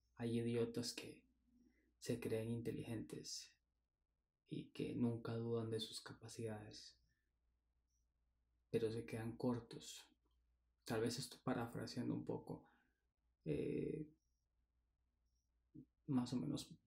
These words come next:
algo así decía, y no sé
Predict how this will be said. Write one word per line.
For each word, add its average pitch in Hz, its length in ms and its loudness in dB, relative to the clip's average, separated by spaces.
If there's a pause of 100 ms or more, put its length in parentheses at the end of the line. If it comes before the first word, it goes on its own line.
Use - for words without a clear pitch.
algo 123 280 2
así 123 220 -2
decía, - 680 -2
y 127 480 0 (1600)
no 123 180 4
sé 110 400 0